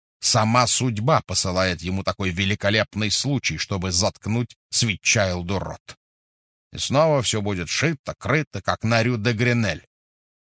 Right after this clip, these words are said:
Но убийца не учёл одного существенного обстоятельства.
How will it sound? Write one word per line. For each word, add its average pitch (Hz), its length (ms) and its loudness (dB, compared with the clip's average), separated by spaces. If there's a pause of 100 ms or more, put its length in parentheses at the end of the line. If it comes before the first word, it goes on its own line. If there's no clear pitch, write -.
(180)
Но 95 280 0
убийца 87 920 -4 (320)
не 113 200 0
учёл 160 340 2
одного 139 360 2
существенного 143 1300 2
обстоятельства. 90 1080 -2